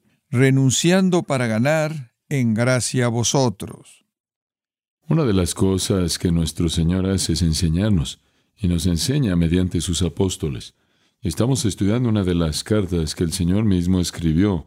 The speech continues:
Speaker 2: mediante el apóstol Pablo. La carta es Primera de Corintios. Y me gustaría que tomen su Biblia,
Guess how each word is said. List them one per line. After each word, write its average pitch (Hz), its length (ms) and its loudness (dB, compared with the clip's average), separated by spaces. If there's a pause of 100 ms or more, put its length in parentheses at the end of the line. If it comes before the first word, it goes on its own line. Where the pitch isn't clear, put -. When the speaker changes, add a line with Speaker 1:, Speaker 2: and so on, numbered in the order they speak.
(280)
Speaker 2:
mediante 90 320 -2
el 85 60 -2
apóstol 107 440 -2
Pablo. 101 300 -2
La 90 160 -2
carta 95 340 -4
es 87 80 -4
Primera 82 340 -4
de 82 140 -2
Corintios. 87 600 -4 (460)
Y 101 60 0
me 95 60 2
gustaría 98 360 0
que 101 120 -2
tomen 95 240 0
su 90 180 -2
Biblia, 110 480 0